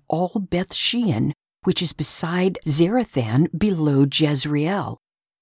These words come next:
from Beth Shean to Abel Mahola, as far as the other side of Jokmeam. Ben Geber, in Ramoth Gilead, he had the villages of Jair, son of Manasseh, which are in Gilead,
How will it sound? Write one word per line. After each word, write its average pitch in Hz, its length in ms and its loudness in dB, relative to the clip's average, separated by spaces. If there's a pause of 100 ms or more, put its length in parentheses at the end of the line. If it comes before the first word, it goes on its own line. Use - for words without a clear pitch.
from 147 200 4
Beth 156 320 -2
Shean 156 680 0 (140)
to 156 220 0
Abel 175 340 4
Mahola, 175 840 0 (480)
as 170 180 0
far 175 360 -2
as 208 180 0
the 135 180 0 (100)
other 233 260 -2
side 123 640 0
of 151 120 0
Jokmeam. 139 920 0 (840)
Ben 156 320 4
Geber, 165 600 0 (340)
in 127 240 6
Ramoth 160 460 0
Gilead, 156 680 -2 (140)
he 202 220 0
had 151 200 -2
the 139 80 4
villages 147 640 0
of 127 140 -4
Jair, 135 680 0 (160)
son 165 320 4
of 139 160 2
Manasseh, 127 800 0 (360)
which 185 200 0
are 175 100 2
in 170 160 6
Gilead, 156 720 -2